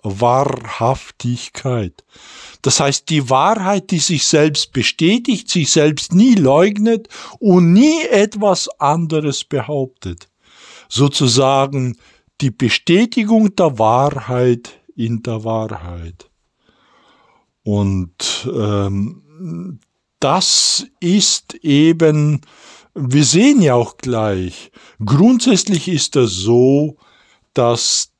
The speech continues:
die Wahrheit nie, also interessant ist, dass Gott nie den Menschen gewissermaßen mit der ganzen Wucht der vollen, unendlichen Wahrheit überrollt.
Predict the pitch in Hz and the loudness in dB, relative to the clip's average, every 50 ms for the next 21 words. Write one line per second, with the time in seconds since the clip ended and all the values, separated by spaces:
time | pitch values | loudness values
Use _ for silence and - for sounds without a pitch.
0 | _ - 131 120 113 101 98 117 139 185 214 226 220 214 - 143 110 87 87 101 | _ -6 -4 -4 -4 -2 0 0 2 2 2 2 0 0 -2 -6 -8 -8 -4 -4
1 | 104 104 104 110 139 208 247 233 - - - - - - _ _ _ _ _ - | -2 -2 0 0 0 0 -2 -4 -8 -14 -18 -18 -20 -20 _ _ _ _ _ -20
2 | - - - _ - 123 120 123 135 165 226 277 277 202 147 127 117 110 135 131 | -20 -20 -16 _ -4 -2 0 2 4 6 6 6 6 6 4 2 2 2 2 2
3 | 160 185 - 190 160 156 - 170 156 147 - - - 202 208 202 185 - 147 117 | 2 0 0 0 0 0 0 0 0 0 0 0 0 0 0 0 0 0 -2 -2
4 | - - - 160 135 - - - 160 151 143 - - - 147 139 156 208 277 277 | -2 0 -2 -2 -2 -2 -2 0 0 0 0 0 -2 -4 -2 2 2 2 2 2
5 | 277 - 160 139 127 123 131 147 180 214 202 - - 165 131 117 117 123 127 185 | 0 0 0 0 2 2 2 4 4 4 2 2 0 -4 -2 -2 -2 -2 0 -2
6 | 214 - - - 143 120 117 113 117 135 160 175 170 - - 175 170 156 - - | -2 -2 -2 -2 -2 -2 0 0 0 0 0 0 -2 -4 -4 -4 -6 -6 -8 -12
7 | - - - - _ - 127 135 139 175 156 - - 151 139 147 139 127 - - | -20 -20 -20 -16 _ -2 -2 0 2 0 0 0 0 -2 -2 -2 -2 -4 -6 -6
8 | 131 120 117 113 107 101 110 143 202 226 185 - - - 160 123 - - - - | -6 -4 -4 -4 -4 -4 -2 0 0 0 -2 -2 -2 0 0 0 -2 -4 -4 -2
9 | 247 269 285 269 269 240 196 180 208 180 190 190 185 156 143 147 175 180 180 156 | 2 2 4 4 2 2 0 0 2 2 2 2 2 0 0 -2 -2 -4 -8 -6
10 | - 180 156 139 120 113 113 120 131 151 156 160 151 147 147 143 143 - _ - | -6 -4 -4 -2 0 2 2 2 2 0 0 -2 0 0 -2 -2 -4 -10 _ -20
11 | - - - - - - - - 170 185 185 156 156 156 160 151 147 151 156 151 | -20 -20 -18 -20 -18 -6 0 4 4 6 6 4 4 2 2 2 2 2 2 2
12 | 127 107 87 82 - - - - | 2 0 -2 -6 -12 -18 -20 -20